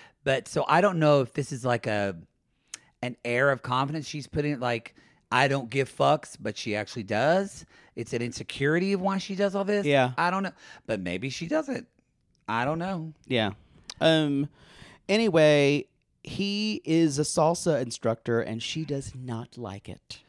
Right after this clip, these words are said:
Speaker 1: No,
Speaker 2: Um, because
Speaker 1: no,
Speaker 2: it's
Speaker 1: no,
Speaker 2: too
Speaker 1: no.
Speaker 2: sexual for her.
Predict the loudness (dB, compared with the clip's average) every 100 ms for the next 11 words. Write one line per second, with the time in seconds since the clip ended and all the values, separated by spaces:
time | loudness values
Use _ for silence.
0 | _ -20 _ _ 2 4 4 2 -2 -2
1 | 0 0 -2 2 2 4 2 0 -6 -6
2 | -4 -4 -6 -8 -10